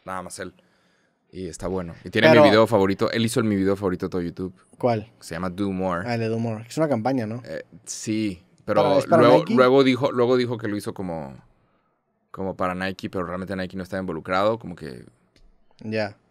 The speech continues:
Speaker 1: Ajá, como que
Speaker 2: Pues
Speaker 1: nada
Speaker 2: le,
Speaker 1: más,
Speaker 2: le dieron
Speaker 1: nada más que
Speaker 2: libertad
Speaker 1: quería
Speaker 2: creativa.
Speaker 1: probar, como que nada más quería probar que podía hacer cosas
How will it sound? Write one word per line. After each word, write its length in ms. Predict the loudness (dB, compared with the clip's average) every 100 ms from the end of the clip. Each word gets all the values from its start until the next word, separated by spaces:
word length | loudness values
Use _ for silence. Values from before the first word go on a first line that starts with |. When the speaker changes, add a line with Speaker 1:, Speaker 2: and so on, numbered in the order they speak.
| _ -12
Speaker 1:
Ajá, 340 | -2 0 0
como 180 | 0 2
que 80 | 4
Speaker 2:
Pues 120 | 8
Speaker 1:
nada 80 | 8
Speaker 2:
le, 40 |
Speaker 1:
más, 80 | 8
Speaker 2:
le 60 | 8
dieron 200 | 8 8
Speaker 1:
nada 80 |
más 60 | 8
que 60 | 8
Speaker 2:
libertad 160 | 4
Speaker 1:
quería 140 | 6 6
Speaker 2:
creativa. 200 | 8 8
Speaker 1:
probar, 260 | 8 6 2
como 160 | -4
que 80 | -2
nada 120 | 0
más 140 | 0 0
quería 180 | 0 2
probar 240 | 2 2
que 80 | 0
podía 180 | -2 -2
hacer 180 | -4
cosas 400 | -4 -2 -2 -4